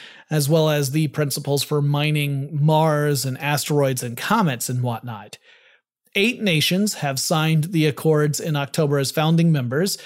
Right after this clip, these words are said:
Uh, they are, in alphabetical order: Australia, Canada, Italy, Japan, Luxembourg, United Arab Emirates, United Kingdom,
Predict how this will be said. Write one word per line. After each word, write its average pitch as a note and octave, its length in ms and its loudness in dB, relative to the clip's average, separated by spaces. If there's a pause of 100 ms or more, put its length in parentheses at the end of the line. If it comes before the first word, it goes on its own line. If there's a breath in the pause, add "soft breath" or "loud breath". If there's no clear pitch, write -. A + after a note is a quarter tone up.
(440 loud breath)
Uh, D3+ 180 0
they F#3+ 180 4
are, F#3 300 4
in F3 220 0
alphabetical E3+ 640 2
order: F#3+ 480 2 (440 loud breath)
Australia, G3+ 1080 2
Canada, D#3+ 840 2 (140)
Italy, E3+ 600 2
Japan, F#3+ 760 2
Luxembourg, F3+ 880 2 (120)
United F#3+ 600 0
Arab E3 360 2
Emirates, A#3 440 0 (300 loud breath)
United C#3+ 420 0
Kingdom, G#3 500 2